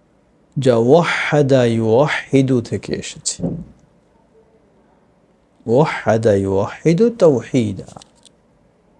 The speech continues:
এই জাআলু শাইই ওয়াহিদা, কোনো কিছুকে এক করে দেওয়া। এটি শাব্দিক অর্থ। পারিভাষিকভাবে বলা হয়,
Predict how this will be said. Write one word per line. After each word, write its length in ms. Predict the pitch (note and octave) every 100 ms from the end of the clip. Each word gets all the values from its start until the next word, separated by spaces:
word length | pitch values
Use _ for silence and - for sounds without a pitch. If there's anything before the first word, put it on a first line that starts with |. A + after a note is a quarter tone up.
| _ _ _ _ _ _ _ _ _ _ _ _ _ - B2
এই 140 | A#2+
জাআলু 560 | A2+ E3 D#3+ D3 C#3 C3
শাইই 600 | - - E3+ F3 C#3+ C3
ওয়াহিদা, 1040 | B2 C#3 G3+ F3+ - A#2 G2+ E2+ D#2 E2+ - _ _ _ _ _ _ _ _ _ _ -
কোনো 220 | C3+ C#3+
কিছুকে 400 | C3+ C#3 E3 G3
এক 300 | F3+ E3 F3+ -
করে 260 | - G#2 F2
দেওয়া। 460 | E2+ E2+ E2+ G1+ - - _ _ _ _ _ _ _ _ _ _ _ _ _ _ _ _ _ _ _ _ _ _ _ _ _ _ _ _ _ _ _ _ _ _ _ _ _ _ -
এটি 180 | B2+ D#3+
শাব্দিক 520 | - G3+ D#3 B2 G#2+
অর্থ। 340 | E2+ - - - - _ _ _ _ _ _ _
পারিভাষিকভাবে 840 | - D3 D3+ F3+ F3 A3+ F3 F3+ D#3+
বলা 300 | C3 A#2 G2+
হয়, 420 | G#2+ F2+ F2 F#2+